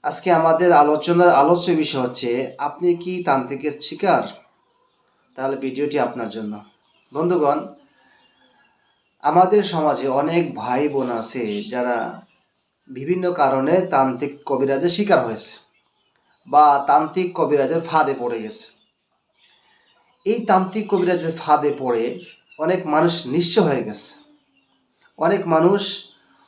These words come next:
অসুস্থ হয়ে দুঃখে দুঃখে জীবন শেষ হয়ে গেছে, অনেক মানুষ বাড়িঘর ছাড়া, স্ত্রী সন্তান ছাড়া হয়ে গেছে, ভিটা বাড়ি ছাড়া হয়ে গেছে।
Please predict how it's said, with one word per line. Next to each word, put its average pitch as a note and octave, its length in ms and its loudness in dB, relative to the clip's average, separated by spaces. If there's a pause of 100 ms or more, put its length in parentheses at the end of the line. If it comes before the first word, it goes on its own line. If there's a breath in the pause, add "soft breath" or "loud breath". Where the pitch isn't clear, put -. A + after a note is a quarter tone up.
(120 soft breath)
অসুস্থ D#3 500 -4
হয়ে E3+ 280 4
দুঃখে E3+ 300 -2
দুঃখে C#3+ 380 -2
জীবন D3+ 260 0
শেষ G3+ 300 -2
হয়ে C#3 120 0
গেছে, - 440 -8 (460 loud breath)
অনেক F3 300 2
মানুষ E3+ 580 2
বাড়িঘর C#3+ 380 2
ছাড়া, A#2+ 480 -4 (380 soft breath)
স্ত্রী - 240 -8
সন্তান D#3+ 420 -2
ছাড়া C#3 240 0
হয়ে C3 180 -2
গেছে, A#2+ 260 -8
ভিটা B2 340 -4
বাড়ি E3+ 180 -2
ছাড়া C3+ 240 0
হয়ে A#2 200 -2
গেছে। A2 260 -8